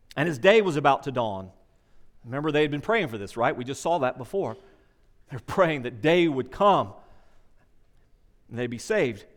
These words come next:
As day was about to dawn, Paul urged them all to take some food, saying, "Today is the fourteenth day that you have continued in suspense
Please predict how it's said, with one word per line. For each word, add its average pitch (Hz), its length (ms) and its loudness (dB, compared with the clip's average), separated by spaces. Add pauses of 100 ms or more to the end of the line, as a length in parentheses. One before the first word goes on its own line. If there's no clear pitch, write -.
(260)
As 139 120 -4
day 202 160 6
was 170 140 2
about 165 200 4
to 143 60 -10
dawn, 156 300 -2
Paul 156 340 0
urged 190 380 0
them 185 160 -4
all 160 300 0
to 139 120 -8
take 165 260 2
some 190 140 -10
food, 262 460 0
saying, 156 300 -2
"Today 190 320 -4
is 160 100 -4
the 165 60 -6
fourteenth 233 520 -2
day 202 180 4
that 156 100 -10
you 156 100 -4
have - 80 -10
continued 190 440 -4
in 147 60 -6
suspense - 720 -6